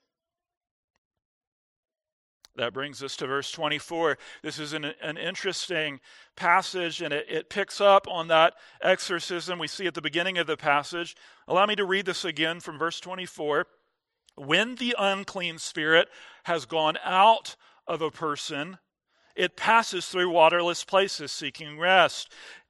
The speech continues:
And finding none, it says, 'I will return to my house from which I came.'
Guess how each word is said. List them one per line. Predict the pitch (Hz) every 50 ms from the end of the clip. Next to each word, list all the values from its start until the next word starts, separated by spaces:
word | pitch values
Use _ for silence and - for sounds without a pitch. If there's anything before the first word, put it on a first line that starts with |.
| _ _ -
And | 156 165 170 156
finding | - - - 202 214 240 285 277 240 202 180 151
none, | 139 135 131 135 147 170 180 175 _ _ -
it | 185 175 -
says, | - - - 185 175 170 165 165 156 - - _ _ - _ - - _ _ -
'I | 139 156 156 160 196
will | 202 190 202 214
return | 185 208 208 - - - 202 208 226 214 190 165 180 180
to | - 190
my | 185 180 185 180
house | 180 202 220 233 226 180 120 - - - - - - _ _ _ _ _ _ _ _ _
from | - 160 165 160
which | 147 147 156 - -
I | 170 165 170
came.' | - - 175 170 156 131 110 101 92 85 87